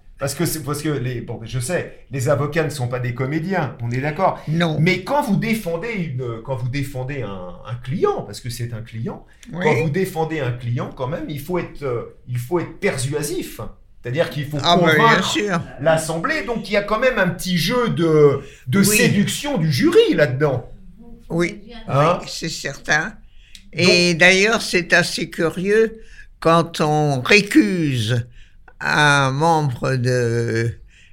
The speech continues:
Speaker 2: euh, du, du, du jury, enfin, les,
Speaker 1: Oui.
Speaker 2: euh, quand il repart et qu'il n'est pas pris, on a, on a l'impression qu'il est vexé.
Speaker 1: Ah bah oui, bah c'est sûr.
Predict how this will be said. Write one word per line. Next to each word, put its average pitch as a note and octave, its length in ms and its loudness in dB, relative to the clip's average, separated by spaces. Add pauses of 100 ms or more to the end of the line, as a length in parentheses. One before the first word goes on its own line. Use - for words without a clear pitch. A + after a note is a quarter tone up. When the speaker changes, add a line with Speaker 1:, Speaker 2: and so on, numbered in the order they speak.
(140)
Speaker 2:
euh, - 200 -6
du, C3 400 -2
du, B2+ 240 -4
du A#2+ 160 -2
jury, D#3 640 0
enfin, B2 440 -2
les, B2 440 -6 (120)
Speaker 1:
Oui. A#2+ 460 -6 (380)
Speaker 2:
euh, C#3+ 380 0 (760)
quand D3 360 2
il F3 140 2
repart E3 800 4
et C#3 140 0
qu'il D#3 220 -2
n'est D3+ 140 4
pas C#3 200 2
pris, - 560 2 (800)
on C#3+ 220 -4
a, D3 80 -2 (340)
on C#3+ 460 -4
a D3 120 2
l'impression E3+ 840 -2
qu'il G3 280 0
est G3 60 8
vexé. F#3+ 640 0 (380)
Speaker 1:
Ah D#3 140 4
bah G#3+ 180 4
oui, G3 540 2
bah B2 100 -4
c'est F3 160 -4
sûr. F#4 360 -2